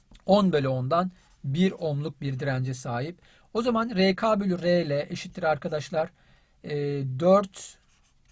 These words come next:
dört bölü birden dört olmuş olacak.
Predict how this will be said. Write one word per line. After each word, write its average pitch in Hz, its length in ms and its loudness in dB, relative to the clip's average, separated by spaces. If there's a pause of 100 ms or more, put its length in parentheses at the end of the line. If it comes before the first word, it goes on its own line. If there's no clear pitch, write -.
dört 165 400 -2
bölü 139 280 -4
birden 160 520 -2 (440)
dört 135 260 -2
olmuş 123 280 -10
olacak. 127 400 -8